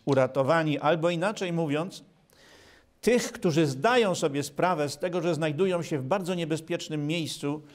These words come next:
i że o własnych siłach nie są w stanie wydostać się z tego miejsca, aby się uratować. W tym tygodniu czytałem o tym, że, e,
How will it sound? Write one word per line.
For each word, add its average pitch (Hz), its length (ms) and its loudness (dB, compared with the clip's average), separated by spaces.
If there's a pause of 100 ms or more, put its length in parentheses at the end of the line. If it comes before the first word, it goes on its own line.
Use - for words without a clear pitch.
(280)
i 143 100 2
że 151 160 6
o 147 60 6
własnych 170 420 0
siłach 165 400 0
nie 190 160 -2
są 170 200 -4
w 151 60 -8
stanie 170 340 -2
wydostać 147 580 0
się 120 120 -6
z - 60 -14
tego 120 220 -2
miejsca, 131 520 0 (480)
aby 131 220 2
się 123 320 2 (100)
uratować. 117 760 -2 (840)
W - 60 -20
tym 151 140 0
tygodniu 175 400 -2
czytałem 175 560 0 (1200)
o 165 120 2
tym, 180 480 0 (180)
że, 143 540 2 (200)
e, 120 440 -2